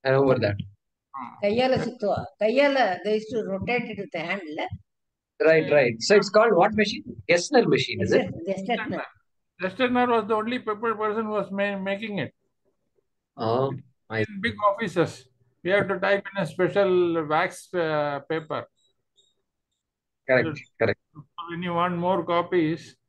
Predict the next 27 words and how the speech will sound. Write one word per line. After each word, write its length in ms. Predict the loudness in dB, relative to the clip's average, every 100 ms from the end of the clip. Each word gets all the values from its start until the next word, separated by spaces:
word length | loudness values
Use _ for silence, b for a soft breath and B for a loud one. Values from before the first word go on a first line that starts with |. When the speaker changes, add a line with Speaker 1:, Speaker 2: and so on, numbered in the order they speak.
| _ -8
Speaker 3:
we 80 | -4
have 100 | -4 -4
to 40 | -4
type 200 | -4 -4 -6
it 60 | -6 -8
in 60 | -6 -6 -6 -8 -2
special 340 | -2 0 0 2
wax 260 | 0 -2 -4 -2
paper. 280 | -2 -6 -6 _ _ _ _ _ _ _ _ _ _ _ _ 0
Speaker 1:
Yeah, 120 | 0 2 0
cyclostyling. 560 | 2 2 2 2 2 0
I 40 | 2
know. 80 | 2 0 _ _ _ _ _ -18 -10
Speaker 2:
Actually, 280 | -6 0 0 0
it 60 | -2
is 60 | -2 -2
Gestetner. 960 | -2 -6 -18 _ 0 0 -2 -2 -2 -2 -8 -18 -8
Gestetner. 840 | -6 -6 -12 -6 -4 -4 -4 -6 -4
Speaker 3:
Yeah, 100 | -6 -8 -6
correct. 20 |
Speaker 2:
T. 240 | -6 -6 -12 -12 -8 -6
Speaker 3:
Correct, 200 | -6 -2
correct. 260 | -2 -2 -6 _ _ _ _ -10 -4
I 20 | -2
agree. 180 | 0 -2 -6 _ _ -20 -20 -20 -18 -18 -18 -20 _ _ _ _ _
Speaker 1:
Okay, 160 | 0 0 0 -4 -2
Gestetner. 500 | 0 2 0 2